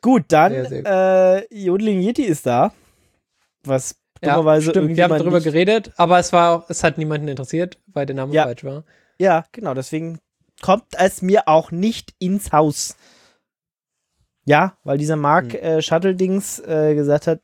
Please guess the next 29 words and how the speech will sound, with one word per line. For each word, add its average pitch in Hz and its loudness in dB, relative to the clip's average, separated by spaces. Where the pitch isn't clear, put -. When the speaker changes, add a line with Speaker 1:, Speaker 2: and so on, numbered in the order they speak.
Speaker 1:
dass 143 -2
es 135 -10
nicht 160 -6
Jodeling 156 -2
Yeti 139 -2
heißt, 139 0
kommt 160 0
mir 147 4
Ubuntu 147 0
sechzehn 135 -2
zehn. 160 0
Speaker 2:
Was 156 2
natürlich 131 0
falsch 147 0
ist. 120 -4
<laughs> - -2
Also, 135 -2
Speaker 1:
Wie? 170 4
Speaker 2:
es - -8
hat, 135 2
äh, 143 -8
ist - -4
einfach 139 -2
nur 135 -2
falsch. 143 -6
Ja, 143 4
also 135 4
es, - -2
es - -10